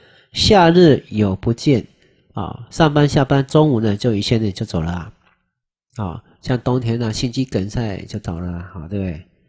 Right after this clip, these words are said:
啊，还没有吃饭就走了，我吃到一半也有走了，吃完也有走了，好，对不对？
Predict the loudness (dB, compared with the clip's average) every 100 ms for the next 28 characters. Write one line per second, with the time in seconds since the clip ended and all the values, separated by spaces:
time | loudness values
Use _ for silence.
0 | _ _ -10 -8 -8 -12 _ _ -4 4
1 | 4 4 4 4 2 -2 -4 -4 -10 -18
2 | -8 -2 2 4 2 4 2 4 2 2
3 | 2 0 -2 -6 _ _ -10 2 4 6
4 | 4 4 4 4 0 0 -4 -8 -4 -4
5 | -4